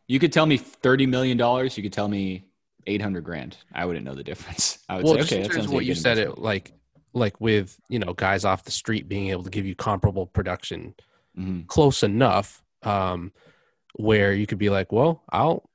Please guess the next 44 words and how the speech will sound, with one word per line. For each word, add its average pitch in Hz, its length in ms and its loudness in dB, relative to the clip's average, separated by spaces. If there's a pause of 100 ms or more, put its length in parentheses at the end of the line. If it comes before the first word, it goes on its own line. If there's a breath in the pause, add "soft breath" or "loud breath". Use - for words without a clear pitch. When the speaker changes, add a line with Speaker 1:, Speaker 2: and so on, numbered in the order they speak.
(200)
Speaker 2:
I'll 139 100 4
pay 190 200 2
you 156 160 2
twenty 104 340 0
percent 101 320 2
of 92 80 -6
what 101 120 0
I 92 60 -2
paid 101 280 -2
the 92 100 -6
other 95 160 -4
guy 117 300 -2 (140)
to 113 100 -4
get 101 220 0
Speaker 1:
Mm-hmm. 98 240 -6
Speaker 2:
eighty 110 280 -2
percent 101 380 -2
of 92 80 -6
his 104 160 -4
production." 104 520 -6 (160)
Speaker 1:
Now, 98 80 -6
that's 196 260 2
a 143 40 -4
good 127 140 4
investment. 101 400 -6 (400)
Speaker 2:
Yeah. 113 160 2
Speaker 1:
That's 139 160 2
the 123 120 2
eighty 113 160 4
twenty 101 280 -6
rule. 82 220 -14 (340)
Speaker 2:
Mm-hmm. 113 340 2
Speaker 1:
<laughs> - 600 -6
Um, 113 340 -4 (300)
Speaker 2:
That's, 131 320 4 (640 loud breath)
that's 143 180 4
that 151 160 6
famous, 143 540 4 (320)
not 101 280 -2
to, 104 320 2 (680 soft breath)
not 113 160 2
to 113 80 2
steal, 110 420 4
uh, 92 380 0